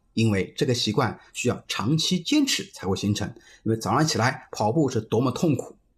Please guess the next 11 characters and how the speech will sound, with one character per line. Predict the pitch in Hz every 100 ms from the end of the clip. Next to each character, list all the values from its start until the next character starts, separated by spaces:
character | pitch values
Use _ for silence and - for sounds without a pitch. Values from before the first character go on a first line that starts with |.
| _ _ _ _ _ -
再 | 165
加 | 175
上 | 175 175
呢， | 160 156 -
也 | 110
没 | 107
有 | 160 135
人 | 113 151
监 | - 254 269
督 | 294
你 | 208